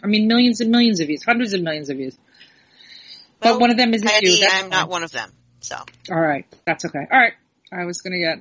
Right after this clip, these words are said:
Speaker 1: uh, it got a lot of people all ginned up, I'll tell you that. It got people pretty excited. So,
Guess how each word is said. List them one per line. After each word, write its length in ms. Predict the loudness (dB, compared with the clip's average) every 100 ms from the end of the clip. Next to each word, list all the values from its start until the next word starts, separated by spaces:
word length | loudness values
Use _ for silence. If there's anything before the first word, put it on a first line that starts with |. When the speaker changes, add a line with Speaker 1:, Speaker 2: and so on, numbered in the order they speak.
| _ -4
Speaker 1:
uh, 140 | 0
it 120 | 0
got 200 | 4 4
a 60 | 4
lot 260 | 0 0
of 100 | 0
people 320 | -4 -8 -4 -4
all 260 | -2 -2
ginned 300 | -4 -4 -2
up, 180 | -2 -2
I'll 80 | -6
tell 160 | -4 -2
you 120 | 0
that. 240 | 0 -2
It 360 | -2 -2 -2 0
got 220 | -2 0
people 220 | -4 -6
pretty 220 | -6 -4
excited. 480 | -4 -2 -2 -2 -4 _ _ _ _ _ -14
So, 180 | -4